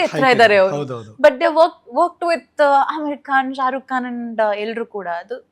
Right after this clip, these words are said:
Speaker 1: ಪಾತ್ರಕ್ಕೆ ತಕ್ಕಂಗೆ ಡೈರೆಕ್ಟರ್ಸ್ ವಿಷನ್, I
Speaker 2: That's a
Speaker 1: think.
Speaker 2: perception ಅಷ್ಟೇ.
Speaker 1: Yes, sir, perception, sir.
Speaker 2: ರಿಯಾಲಿಟಿ ಹಾಗಿಲ್ಲ ಅಂತ. But ಯಾವ್ದಾದ್ರು ಪಾತ್ರ ಹುಡುಕಾಟದಲ್ಲಿ ಇದ್ರಾ, ಎ ಬಿ, actually? ಅದ್
Speaker 1: ಹುಡುಕ್-
Speaker 2: ಸಿಕ್ಕಿಲ್ಲ, ಹಾಗಾಗಿ ನಾನು ಅದನ್ನ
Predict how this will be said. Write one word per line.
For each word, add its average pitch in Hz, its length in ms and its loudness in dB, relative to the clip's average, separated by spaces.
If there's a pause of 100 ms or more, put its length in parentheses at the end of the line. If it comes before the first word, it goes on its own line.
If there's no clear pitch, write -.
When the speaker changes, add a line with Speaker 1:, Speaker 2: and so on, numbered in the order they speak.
Speaker 1:
ಪಾತ್ರಕ್ಕೆ 359 440 -2
ತಕ್ಕಂಗೆ 285 420 0
ಡೈರೆಕ್ಟರ್ಸ್ 247 540 0
ವಿಷನ್, 220 340 -10
I - 260 -20
Speaker 2:
That's 156 180 -8
a - 40 -8
Speaker 1:
think. 151 140 -6
Speaker 2:
perception - 380 -10
ಅಷ್ಟೇ. 107 180 -4
Speaker 1:
Yes, 294 100 4
sir, 285 140 -4
perception, 233 580 -2
sir. 170 80 -16
Speaker 2:
ರಿಯಾಲಿಟಿ 147 380 -6
ಹಾಗಿಲ್ಲ 123 400 -10
ಅಂತ. 104 280 -18 (340)
But 294 120 -4
ಯಾವ್ದಾದ್ರು 233 280 -2
ಪಾತ್ರ 208 220 -2
ಹುಡುಕಾಟದಲ್ಲಿ 180 520 -4
ಇದ್ರಾ, 135 600 -8
ಎ 131 80 -12
ಬಿ, 127 120 -12
actually? 143 480 -16
ಅದ್ 202 120 -20
Speaker 1:
ಹುಡುಕ್- 254 160 -6
Speaker 2:
ಸಿಕ್ಕಿಲ್ಲ, 220 360 -2
ಹಾಗಾಗಿ 170 600 -6
ನಾನು 202 360 -4
ಅದನ್ನ 175 220 -6